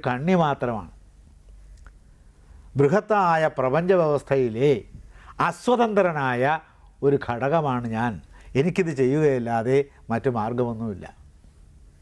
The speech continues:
എന്ന് പറഞ്ഞു. ഇത് അദ്ദേഹത്തിന് ഇഷ്ടപ്പെട്ടില്ല. അപ്പോൾ ഇവിടെ നമുക്ക് ഈ നേതാക്കന്മാർ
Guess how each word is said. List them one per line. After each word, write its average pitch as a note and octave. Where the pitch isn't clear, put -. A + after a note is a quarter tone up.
എന്ന് G#2
പറഞ്ഞു. E2+
ഇത് A#2+
അദ്ദേഹത്തിന് B2+
ഇഷ്ടപ്പെട്ടില്ല. G#2+
അപ്പോൾ C3+
ഇവിടെ D3
നമുക്ക് D3
ഈ -
നേതാക്കന്മാർ D#3